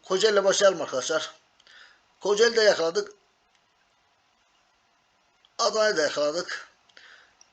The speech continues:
Adana'da pek bir para alamadık da Kocaeli'de bir cep harçlığı verir herhalde arkadaşlar. Üç numara Apple One geldi. Sizlere önerdik arkadaşlar. İki numara Dolce Moya geldi. Önerdik.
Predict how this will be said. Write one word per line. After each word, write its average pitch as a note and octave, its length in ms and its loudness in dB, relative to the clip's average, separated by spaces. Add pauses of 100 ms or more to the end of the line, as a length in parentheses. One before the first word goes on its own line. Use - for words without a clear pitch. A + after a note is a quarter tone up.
(200)
Adana'da A3 420 0
pek G#3 180 4
bir G3+ 100 -12
para G3 160 6
alamadık G#3 400 2
da D#3+ 100 -6
Kocaeli'de F3+ 600 -4 (1040)
bir C4 140 -12
cep G3+ 160 2
harçlığı F3 320 -2
verir E3 140 -2
herhalde A#2+ 360 -2
arkadaşlar. A2+ 580 -10 (1600)
Üç D#4+ 180 -6
numara G#3+ 440 2 (400)
Apple - 240 -2
One G3+ 240 4
geldi. C3+ 220 -4
Sizlere F#3 240 0
önerdik D3+ 320 -2
arkadaşlar. B2+ 500 -8 (1600)
İki A3 240 -4
numara G3+ 440 2 (200)
Dolce G3+ 300 2
Moya G3 260 4
geldi. D#3+ 240 0
Önerdik. D3+ 580 -4